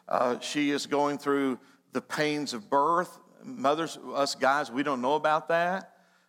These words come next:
Some of us have seen it. Some of us has watched you. It's a horrible thing.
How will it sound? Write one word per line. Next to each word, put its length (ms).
Some 220
of 120
us 180
have 140
seen 440
it. 300
Some 200
of 160
us 140
has 180
watched 640
you. 380
It's 220
a 60
horrible 480
thing. 420